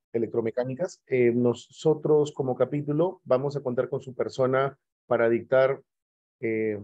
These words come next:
varios módulos de la metodología bin aplicado a, a instalaciones electromecánicas, ¿no? Redes de media tensión, redes de baja ten-, tensión, transmisión, ya que usted está laborando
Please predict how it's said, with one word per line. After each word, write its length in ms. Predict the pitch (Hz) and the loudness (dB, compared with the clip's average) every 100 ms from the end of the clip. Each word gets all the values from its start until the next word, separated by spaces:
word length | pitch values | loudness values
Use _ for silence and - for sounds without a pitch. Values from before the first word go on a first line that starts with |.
| 107 113 | -14 -20
varios 380 | - 127 139 143 | -8 0 2 0
módulos 580 | 135 135 139 139 139 - _ _ _ _ _ _ _ _ _ _ _ | 2 2 4 2 0 -4 _ _ _ _ _ _ _ _ _ _ _
de 220 | 120 113 | -6 -4
la 80 | 113 | -4
metodología 580 | 120 113 117 117 - 135 | -4 -2 0 0 0 -2
bin 220 | 139 147 | 0 -2
aplicado 680 | 147 131 117 127 127 127 117 | -4 -4 0 2 2 2 0
a, 280 | 107 104 98 _ _ | -2 -6 -12 _ _
a 80 | 113 | -10
instalaciones 540 | 110 120 113 139 135 | -4 0 0 0 -2
electromecánicas, 720 | 131 120 120 110 131 123 110 117 | -2 -4 -4 -4 -2 -2 -4 -4
¿no? 140 | 127 | -2
Redes 260 | 123 123 117 | 0 2 0
de 80 | |
media 220 | 113 113 107 | 0 -2 -4
tensión, 480 | 101 104 139 143 | -6 -2 0 0
redes 200 | 123 110 | 0 -2
de 60 | 110 | 0
baja 220 | 110 104 | -2 -4
ten-, 260 | 104 104 107 _ _ _ - | -12 -12 -12 _ _ _ -8
tensión, 380 | 107 135 135 131 | -4 0 0 4
transmisión, 680 | 117 117 110 - 139 175 - _ _ _ | 4 6 4 6 6 4 -4 _ _ _
ya 120 | 127 127 | 0 0
que 100 | 131 | -2
usted 440 | - 139 139 139 - _ _ _ - | 4 6 8 6 -2 _ _ _ -4
está 220 | 113 135 | 0 4
laborando 800 | 131 127 127 131 131 127 117 | 4 6 4 4 4 4 2